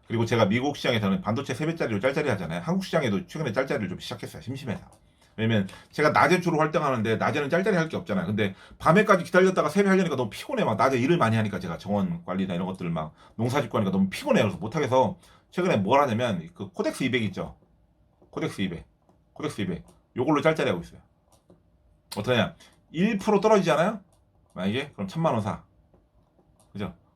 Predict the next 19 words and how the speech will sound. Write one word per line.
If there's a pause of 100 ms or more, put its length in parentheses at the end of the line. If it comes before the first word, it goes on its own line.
(140)
또
일
프로
떨어져.
그럼
천만
원
사.
일점오
프로
떨어져.
그럼
천오백만
원
사. (220)
이런
식으로
사요.
그래서